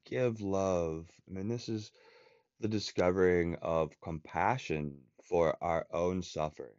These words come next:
And it takes this work, it takes this love of ourself to be able to say, "This situation sucks.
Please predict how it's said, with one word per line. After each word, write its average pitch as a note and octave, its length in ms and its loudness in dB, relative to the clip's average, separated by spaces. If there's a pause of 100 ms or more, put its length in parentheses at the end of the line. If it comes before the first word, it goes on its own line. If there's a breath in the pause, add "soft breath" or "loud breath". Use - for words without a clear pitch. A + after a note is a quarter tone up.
(1300)
And F2 560 -2
it - 360 -4
takes D3 440 -2
this F2 460 -4 (120)
work, E2 400 0
it - 140 -20
takes A#2 260 -4
this F#2 220 -6 (640)
love G2 440 6
of F2+ 140 6
ourself E2+ 760 2 (220)
to - 100 -6
be G2+ 580 -2 (480)
able B2+ 300 8
to A#2 100 6
say, G2+ 800 6
"This F#2+ 380 4
situation F#2+ 760 2
sucks. - 960 -4